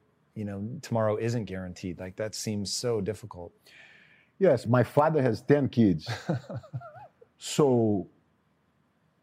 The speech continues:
Speaker 2: not all are champions, not all are fighters. We all involved in jiu-jitsu, but in the sense of education, we, we bring, they bring jiu-jitsu to my attention. They bring the sport jiu-jitsu to my attention. They bring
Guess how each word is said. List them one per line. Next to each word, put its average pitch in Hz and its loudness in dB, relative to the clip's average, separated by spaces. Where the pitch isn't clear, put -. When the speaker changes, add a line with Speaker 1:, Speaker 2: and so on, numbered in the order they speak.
Speaker 2:
not 175 6
all 170 6
are 120 0
champions, 123 2
not 156 6
all 170 6
are 120 4
fighters. 113 -2
We 151 8
all 202 6
involved 151 4
in 131 0
jiu-jitsu, 117 4
but 120 2
in 139 4
the 143 6
sense 180 2
of 131 4
education, 135 4
we, 135 6
we 120 4
bring, 131 2
they 143 6
bring 165 4
jiu-jitsu 147 2
to 127 2
my 123 6
attention. 110 0
They 123 6
bring 139 4
the 127 4
sport 147 2
jiu-jitsu 120 2
to - -8
my 113 0
attention. 107 -2
They 117 4
bring 143 4